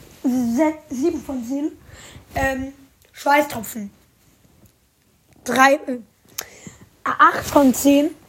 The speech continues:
Weinen. Mm, drei von zehn.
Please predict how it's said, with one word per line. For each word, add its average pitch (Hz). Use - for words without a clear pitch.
Weinen. 240
Mm, 277
drei 254
von 247
zehn. 220